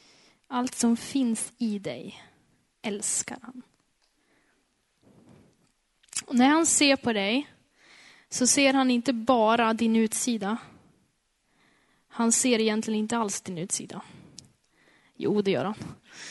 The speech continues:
<laughs> Nej, men han ser din, din insida. Han ser vad han har gjort.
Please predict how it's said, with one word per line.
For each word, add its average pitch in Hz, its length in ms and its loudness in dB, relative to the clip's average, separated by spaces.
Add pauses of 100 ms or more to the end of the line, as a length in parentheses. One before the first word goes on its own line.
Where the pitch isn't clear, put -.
(420)
<laughs> 262 600 4 (1200)
Nej, 254 140 2
men 294 140 4
han 294 240 2
ser 302 280 4
din, 262 300 2 (600)
din 269 200 2
insida. 311 640 6
Han 262 280 2
ser 339 200 2
vad 311 120 4
han 320 100 4
har 330 60 6
gjort. - 640 4